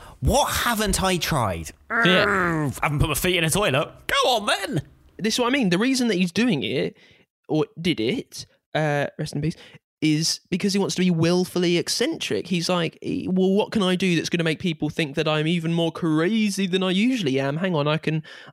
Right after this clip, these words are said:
Speaker 3: I can have a little pedicure in the, the, the potty."
Speaker 2: Gents, don't come at me about this. Understand what I'm saying. That, you know, the geniuses of the world,
Speaker 3: Mm.
Speaker 2: they're all quite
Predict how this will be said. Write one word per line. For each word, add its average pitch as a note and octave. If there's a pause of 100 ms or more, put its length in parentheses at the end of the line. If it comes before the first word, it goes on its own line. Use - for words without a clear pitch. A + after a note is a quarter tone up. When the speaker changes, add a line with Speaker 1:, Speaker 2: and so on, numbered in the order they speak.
Speaker 3:
I D3+
can D#3+ (100)
have E3
a E3
little D#3 (340)
pedicure D#3+ (340)
in D#3
the, D3
the, D3+
the D#3+
potty." C#3+
Speaker 2:
Gents, D3
don't G#3+
come F3+
at C3+
me G#2+
about G2
this. G2
Understand B2
what F2+
I'm G#2+
saying. F#2+
That, A#2+
you E3
know, A3
the G3
geniuses A#2+
of G#2
the A2
world, G2+
Speaker 3:
Mm. C3
Speaker 2:
they're G3+
all A#3+
quite F3+